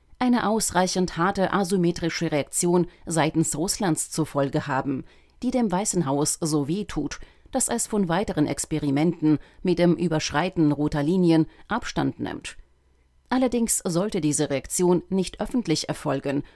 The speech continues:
um dem Gegner die Möglichkeit zu geben, sein Gesicht zu wahren und ihn nicht in die Enge zu treiben. Neben den Tomahawk-Raketen sollten jedoch auch die herkömmlichen Langstreckendrohnen nicht außer Acht gelassen werden, mit denen Kiew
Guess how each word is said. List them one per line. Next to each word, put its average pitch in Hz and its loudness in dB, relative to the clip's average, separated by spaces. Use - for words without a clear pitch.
um 190 2
dem 151 2
Gegner 165 2
die 139 0
Möglichkeit 156 0
zu 151 -4
geben, 151 2
sein 180 2
Gesicht 165 0
zu 220 -2
wahren 139 -2
und 247 0
ihn 233 2
nicht 180 0
in 175 4
die 151 -2
Enge 190 0
zu - -4
treiben. - -8
Neben 233 2
den 190 4
Tomahawk-Raketen 170 2
sollten 208 0
jedoch 151 0
auch 185 0
die 180 0
herkömmlichen 156 2
Langstreckendrohnen 156 2
nicht 226 -4
außer 170 2
Acht - -4
gelassen 139 -2
werden, 135 -2
mit 214 0
denen 175 0
Kiew 156 0